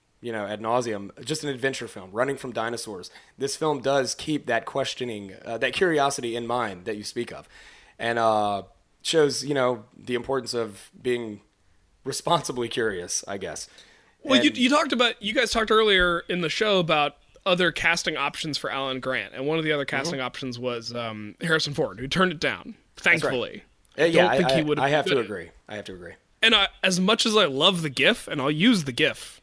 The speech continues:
Speaker 2: gif, gif.
Speaker 1: Uh, I think
Speaker 2: Cut
Speaker 1: I
Speaker 2: it,
Speaker 1: <laughs> I wish
Speaker 2: cut
Speaker 1: I
Speaker 2: it
Speaker 1: knew.
Speaker 2: however makes me sound
Speaker 1: <laughs>
Speaker 2: best.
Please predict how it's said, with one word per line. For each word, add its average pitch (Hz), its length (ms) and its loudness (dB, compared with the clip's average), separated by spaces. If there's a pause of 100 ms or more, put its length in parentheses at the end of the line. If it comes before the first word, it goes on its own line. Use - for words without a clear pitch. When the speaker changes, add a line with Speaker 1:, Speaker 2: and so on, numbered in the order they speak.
Speaker 2:
gif, 170 440 -2
gif. - 380 -4 (760)
Speaker 1:
Uh, 120 140 -6
I 120 180 -6
think 123 140 -8
Speaker 2:
Cut 196 120 4
Speaker 1:
I 196 40 6 (340)
Speaker 2:
it, 170 220 0
Speaker 1:
<laughs> - 60 4
I 214 40 10
wish 180 160 6
Speaker 2:
cut 190 120 2
Speaker 1:
I 214 40 6
Speaker 2:
it - 40 6
Speaker 1:
knew. 170 140 6
Speaker 2:
however 165 420 2
makes 160 300 -6
me 165 60 -12
sound 139 340 -4
Speaker 1:
<laughs> - 60 -16
Speaker 2:
best. 98 300 -12